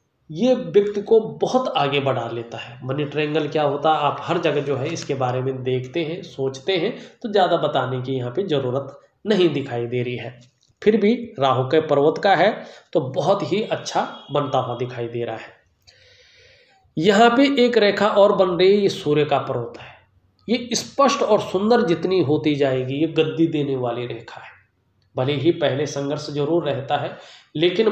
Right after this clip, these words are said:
बाद में व्यक्ति जो है गद्दी की प्राप्ति करता है, कुर्सी देने वाली लाइन है। ये मान प्रतिष्ठा और यश की प्राप्ति करवाने वाली लाइन है, ये धन देने वाली लाइन है। तो आने वाला समय आपका बिजनेस का समय है,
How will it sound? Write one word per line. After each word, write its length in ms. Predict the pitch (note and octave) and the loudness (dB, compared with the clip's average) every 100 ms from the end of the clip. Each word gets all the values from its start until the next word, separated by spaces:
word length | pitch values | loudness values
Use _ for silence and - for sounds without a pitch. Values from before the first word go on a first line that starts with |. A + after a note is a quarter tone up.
| C3+ | 2
बाद 280 | D3+ E3+ E3+ | 4 4 4
में 220 | E3 D#3+ | 0 2
व्यक्ति 260 | F3 E3+ D#3+ | 0 -2 -4
जो 140 | D3+ | -2
है 240 | C3+ G3 E3 | -2 -2 0
गद्दी 280 | D#3 C#3 | -2 -2
की 180 | D#3 - | -4 -6
प्राप्ति 380 | C#3 C3 B2 - | -6 -6 -6 -10
करता 340 | - A#2+ - | -12 -12 -10
है, 180 | B2 - - _ _ - | -12 -14 -20 _ _ -4
कुर्सी 300 | G#3 - B3 | -2 0 4
देने 260 | F#3+ E3 | 6 4
वाली 280 | D3 C3+ B2+ | 4 0 0
लाइन 320 | B2 A#2+ B2+ | -2 -4 -6
है। 220 | B2+ B2 - _ _ _ - _ | -8 -14 -20 _ _ _ -20 _
ये 140 | D#3+ F#3+ D3 | 2 4 4
मान 320 | D3 F3 G3+ | 2 4 4
प्रतिष्ठा 560 | G#3 F#3 E3+ F#3+ - A3 | 2 0 0 -2 0 2
और 280 | A3+ F#3+ E3 D3 F3+ | 2 2 0 2 0
यश 140 | G3 | 0
की 140 | - G#3 | -4 -2
प्राप्ति 360 | F#3 E3 E3 | 2 2 0
करवाने 440 | E3 C#3+ C#3 C3+ C3+ | -2 -2 -2 -2 -2
वाली 260 | B2+ B2 A#2 | -4 -4 -6
लाइन 220 | A#2 B2 | -8 -8
है, 200 | A#2+ - _ _ _ | -10 -18 _ _ _
ये 120 | D#3 F#3+ | 0 0
धन 280 | C#3 D3+ A#3+ | 0 0 4
देने 260 | A3 G#3 F3 | 4 6 4
वाली 300 | D3 C3 B2+ | 4 0 -2
लाइन 240 | A#2 A#2+ | -6 -8
है। 180 | A2 A2+ - _ _ _ _ | -10 -16 -20 _ _ _ _
तो 200 | A#3 A#3 | 0 0
आने 340 | A#3 C3+ C#3+ G3 | 0 0 2 4
वाला 280 | G#3 F#3+ | 4 4
समय 360 | F3 - F3 G3 | 2 0 -2 -2
आपका 420 | F#3 E3 - G#3+ A#3+ - - _ _ | 0 -2 -2 -4 -4 -8 -20 _ _
बिजनेस 460 | C3 C#3 C3+ D3+ E3+ | -8 -4 0 2 2
का 140 | G3 | 0
समय 360 | F#3 E3+ E3+ G3 | 0 0 0 0
है, 220 | F3 G#3+ | -2 -4